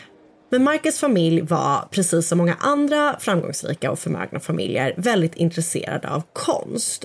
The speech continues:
Eh, de hade en stor konstsamling och var, liksom, riktiga filantroper. Och, eh, Michaels pappa Nelson utsåg Michael till att vara förvaltare av familjens,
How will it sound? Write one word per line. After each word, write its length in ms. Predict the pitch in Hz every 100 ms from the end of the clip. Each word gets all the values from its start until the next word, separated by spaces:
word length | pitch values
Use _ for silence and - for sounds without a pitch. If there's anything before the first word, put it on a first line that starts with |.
| -
Eh, 360 | 170 160 151 -
de 120 | 190
hade 280 | 196 175 156
en 120 | 156
stor 340 | - 214 220
konstsamling 840 | 220 - 196 180 - 147 156 170 160
och 100 | 156
var, 180 | 135
liksom, 240 | - 147 165
riktiga 300 | 170 - 147
filantroper. 1080 | - 165 156 - - 214 170 - - 196 359 - - - - -
Och, 440 | - 175 170 _ 175
eh, 360 | 170 165 160 156 - _ - -
Michaels 440 | 196 190 185 175
pappa 280 | - 170 160
Nelson 720 | 156 196 208 202 - 143 190 -
utsåg 500 | 175 170 - 143 -
Michael 420 | 170 214 - 165
till 120 | 170
att 140 | 156 -
vara 140 | 143
förvaltare 720 | - - 151 151 165 - 151
av 140 | 139 139
familjens, 1000 | - 160 160 160 147 113 90 - -